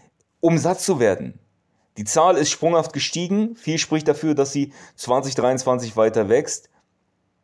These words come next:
Die Ehrenamtlichen hoffen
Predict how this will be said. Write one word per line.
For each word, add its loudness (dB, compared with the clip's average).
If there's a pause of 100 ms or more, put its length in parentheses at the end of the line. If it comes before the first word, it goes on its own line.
(720)
Die 0
Ehrenamtlichen 0
hoffen -2